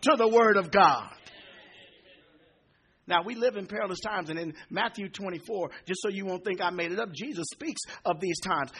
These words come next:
In Matthew twenty-four, twenty-four, verse nine, he says, "Then they will deliver you up to tribulation and put you to death, and you will be relevant." No,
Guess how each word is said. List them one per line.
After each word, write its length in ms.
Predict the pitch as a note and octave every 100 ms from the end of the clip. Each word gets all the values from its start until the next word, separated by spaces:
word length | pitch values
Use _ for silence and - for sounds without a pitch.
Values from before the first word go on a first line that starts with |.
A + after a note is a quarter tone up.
| -
In 80 | F3
Matthew 260 | A#3+ A3+
twenty-four, 640 | A3 A#3+ G#3 G#3+ A3 F3+ G3+ -
twenty-four, 380 | - A3+ A3 A3
verse 240 | G3+ F#3+
nine, 280 | G#3 C4 G#3+ - -
he 100 | B3+
says, 260 | B3 A3+ G3 - - D3 D#3+
"Then 340 | D#4+ F#4 E4+
they 200 | B3+ C4+
will 220 | B3+ A3+
deliver 640 | G3 F3+ F3+ F3+ C4+ C4 B3+
you 300 | G#3 G3 G3 -
up 340 | C#4 E3+ - - - - - -
to 160 | A3+
tribulation 800 | G#3+ - C#4 A3+ G#3 C#4+ - - - _ _ - - _ _ _ _ _ _ _ -
and 280 | B3+ B3 G#3
put 260 | - - G#4+ -
you 220 | A3+ B3+
to 160 | - G#3
death, 500 | B2+ G#2+ E4 C#4+ - - _ _ _ _ _ _ -
and 220 | B3+ B3+
you 280 | A#3+ C#4+ G#4+
will 240 | F#4+ C#4
be 380 | A3+ A#3+ A3 F#3 -
relevant." 760 | - C#3 A#3+ F#4+ D#4+ F#3 F3 B2 _ -
No, 180 | C3+